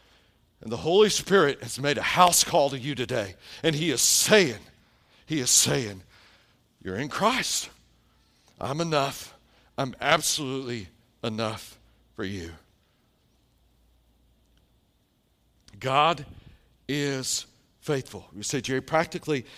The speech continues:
how does that work out?" Right here, verse nine. "By whom you were called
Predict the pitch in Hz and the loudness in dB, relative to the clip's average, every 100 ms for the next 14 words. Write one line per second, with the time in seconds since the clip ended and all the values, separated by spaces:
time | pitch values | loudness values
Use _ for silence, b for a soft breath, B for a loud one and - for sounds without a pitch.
0 | B 147 139 123 127 117 131 135 120 104 | B -4 -2 0 -2 -2 -6 -4 -4 -6
1 | _ b b b 107 147 196 160 120 98 | _ b b b 2 4 4 2 -2 -4
2 | 123 - 131 95 82 - _ _ _ _ | -4 -4 -2 -4 -10 -20 _ _ _ _
3 | _ _ _ _ _ _ _ 143 139 185 | _ _ _ _ _ _ _ 0 2 2
4 | 247 226 175 147 - 165 180 214 | 0 -2 -4 -6 -2 4 6 6